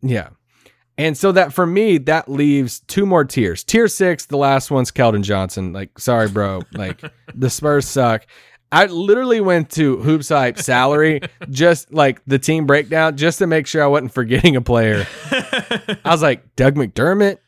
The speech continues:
Speaker 1: Josh Primo."
Speaker 2: I mean, it is,
Speaker 1: Um,
Speaker 2: it's, it's Wembanyama time
Speaker 1: it's
Speaker 2: over
Speaker 1: like,
Speaker 2: in San Fran-, San Antonio.
Speaker 1: Sohan, like,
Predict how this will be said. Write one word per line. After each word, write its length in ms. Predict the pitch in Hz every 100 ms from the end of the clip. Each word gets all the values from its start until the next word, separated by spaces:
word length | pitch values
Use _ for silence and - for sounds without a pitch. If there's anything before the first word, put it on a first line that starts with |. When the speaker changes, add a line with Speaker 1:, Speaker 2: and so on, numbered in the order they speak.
| _
Speaker 1:
Josh 320 | 123 120 -
Primo." 680 | - 190 196 196 190 190 180
Speaker 2:
I 160 | 139 131
mean, 280 | 131 120 113
it 40 |
is, 280 | 110 110 107 104
Speaker 1:
Um, 40 | 101
Speaker 2:
it's, 340 | 151 - - - _ _ _ _ _ _ -
it's 180 | 156 147
Wembanyama 680 | 156 156 139 135 131 127 117
time 180 | 123
Speaker 1:
it's 160 | 147 165
Speaker 2:
over 100 | 180
Speaker 1:
like, 120 | 135 -
Speaker 2:
in 40 |
San 160 | 110 101
Fran-, 160 | 101 _ _
San 200 | - 120
Antonio. 340 | 107 - 196
Speaker 1:
Sohan, 460 | 220 220 220 220 214
like, 240 | 139 120